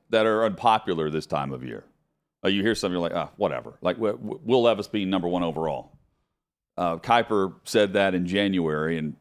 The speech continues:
we haven't stopped mentioning that Kiper said that in January is a, a, a dumb opinion. Um, we do have some unpopular opinions that we actually believe in and buy in and that we think are pretty popular, something that we would actually look for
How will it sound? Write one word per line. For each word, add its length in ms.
we 160
haven't 200
stopped 320
mentioning 500
that 120
Kiper 340
said 160
that 100
in 120
January 520
is 100
a, 300
a, 120
a 40
dumb 280
opinion. 480
Um, 440
we 180
do 280
have 520
some 220
unpopular 500
opinions 420
that 160
we 160
actually 640
believe 400
in 160
and 120
buy 240
in 240
and 140
that 140
we 120
think 220
are 160
pretty 220
popular, 500
something 260
that 80
we 160
would 140
actually 560
look 220
for 360